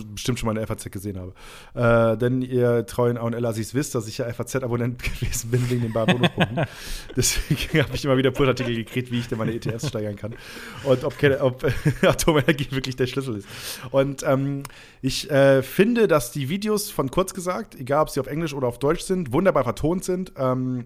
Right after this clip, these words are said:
Speaker 1: und wirklich sehr, sehr gut aussehen. Und, ähm, diese Thematiken, auch wie ich sie gerade benannt habe, einfach wunderbar in acht bis dreizehn minütigen Videos erklärt.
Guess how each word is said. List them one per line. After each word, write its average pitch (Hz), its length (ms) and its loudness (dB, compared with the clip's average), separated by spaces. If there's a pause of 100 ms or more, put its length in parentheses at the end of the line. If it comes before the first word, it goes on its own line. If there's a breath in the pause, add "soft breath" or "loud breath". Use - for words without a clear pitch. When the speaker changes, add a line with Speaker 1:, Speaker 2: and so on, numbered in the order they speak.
(140)
Speaker 1:
und 123 280 -2
wirklich 127 240 -4
sehr, 131 140 2
sehr 127 100 0
gut 113 120 -6
aussehen. 190 480 0
Und, 151 360 -6
ähm, 127 340 2 (580 loud breath)
diese 147 280 0
Thematiken, 135 840 -2 (100)
auch 113 160 -10 (500)
wie 123 220 -4
ich 127 80 -6
sie 131 100 -4
gerade 117 280 0
benannt 117 360 -4
habe, 117 220 2
einfach 143 380 -4
wunderbar 147 480 4
in 131 280 -2
acht 131 280 -6
bis 127 160 -4
dreizehn 123 340 0
minütigen 127 400 0
Videos 113 360 -4
erklärt. 113 540 -4